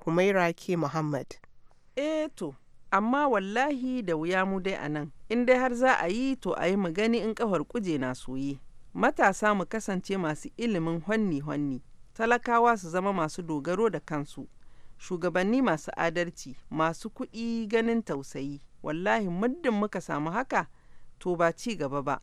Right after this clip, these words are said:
Speaker 2: In ma akwai abin da ya wuce nan, to sai mun zarce China da ita ma Birtaniya ɗin. Amma kuma kash, muna dai fatan alheri. Saƙo daga Nafisa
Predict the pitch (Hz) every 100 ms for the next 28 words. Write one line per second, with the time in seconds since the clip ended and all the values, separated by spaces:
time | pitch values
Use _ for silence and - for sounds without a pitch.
0 | - 220 233 - 175 - 202 - 160 220
1 | 262 214 190 202 208 - 160 170 220 220
2 | 220 214 151 151 190 190 196 190 202 196
3 | 156 143 190 196 165 127 - 175 196 233
4 | 170 - 147 147 147 - 139 135 _ _
5 | _ _ - 156 170 190 - 208 202 -
6 | 302 302 - - - - _ - 196 160
7 | 160 214 208 196 190 180 135 139 139 139
8 | 127 _ - 147 135 - 185 160 139 139
9 | 143 - 226 233 - 196